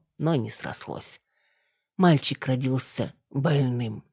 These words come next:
поскольку ведьма при ритуале забрала душу его близнеца, располовинив их». Знахарка отдышалась и продолжила, но ее голос стал слабее. «Ты не пугайся.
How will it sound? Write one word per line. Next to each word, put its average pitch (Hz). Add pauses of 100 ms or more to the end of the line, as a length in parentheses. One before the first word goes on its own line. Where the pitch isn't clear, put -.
поскольку 139
ведьма 135
при 131
ритуале 127
забрала 123
душу 131
его 120
близнеца, 117 (160)
располовинив 131
их». - (480)
Знахарка 123 (100)
отдышалась 143 (200)
и 147
продолжила, 127 (320)
но 160
ее 202
голос 143
стал 107
слабее. 127 (640)
«Ты 330
не 127
пугайся. 123